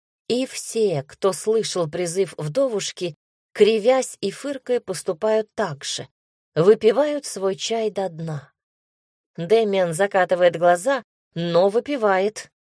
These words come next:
и морщится. "В следующий раз придумай что-то поинтереснее. Чаепитие с троллевым пивом, например". "Ага, обязательно",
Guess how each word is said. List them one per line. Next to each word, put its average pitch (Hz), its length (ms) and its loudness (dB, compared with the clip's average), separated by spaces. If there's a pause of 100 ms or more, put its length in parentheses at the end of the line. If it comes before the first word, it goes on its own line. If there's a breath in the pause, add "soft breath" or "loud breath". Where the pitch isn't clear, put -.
(160)
и 277 120 -4
морщится. 160 800 -6 (800)
"В - 20 -14
следующий 147 760 0
раз 135 340 2
придумай 208 500 2
что-то 139 400 -2
поинтереснее. 147 1040 -4 (560)
Чаепитие 240 800 2 (160)
с - 160 -12
троллевым 214 640 6 (160)
пивом, 214 600 2 (340)
например". 151 760 -2 (840)
"Ага, 175 560 -4 (320)
обязательно", 160 1400 -4